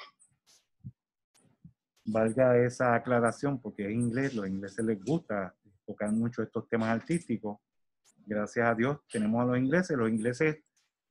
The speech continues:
gracias a los ingleses nosotros tenemos un montón de artefactos culturales, como lo es la historia. Ellos fueron realmente los que comenzaron a organizar de manera,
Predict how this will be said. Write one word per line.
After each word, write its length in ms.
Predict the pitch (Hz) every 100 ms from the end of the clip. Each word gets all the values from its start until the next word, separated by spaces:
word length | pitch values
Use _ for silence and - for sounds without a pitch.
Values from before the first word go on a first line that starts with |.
| _
gracias 280 | - 175 208
a 60 | 202
los 80 | 190
ingleses 360 | 175 180 175
nosotros 340 | 139 120 139 143
tenemos 300 | 147 139 139
un 160 | 127 127
montón 480 | 131 120 127 131
de 420 | 123 117 107 98 95 _ _ _ _
artefactos 760 | - 110 117 107 - 123 - 113
culturales, 840 | 127 110 117 113 120 110 95 - - _ _
como 260 | - 110 110
lo 140 | 110
es 80 | 113
la 100 | 131
historia. 540 | 127 - 135 123 107 -
Ellos 440 | 127 120 123 - -
fueron 320 | 135 135 120
realmente 600 | 110 117 120 135 135 113
los 160 | 101
que 120 | - 104
comenzaron 800 | 101 98 98 - 127 120 101 101 _ _ _ _ _
a 240 | 127 131 -
organizar 800 | 120 110 110 107 101 - 127 107
de 100 | 101
manera, 520 | 101 98 110 135 135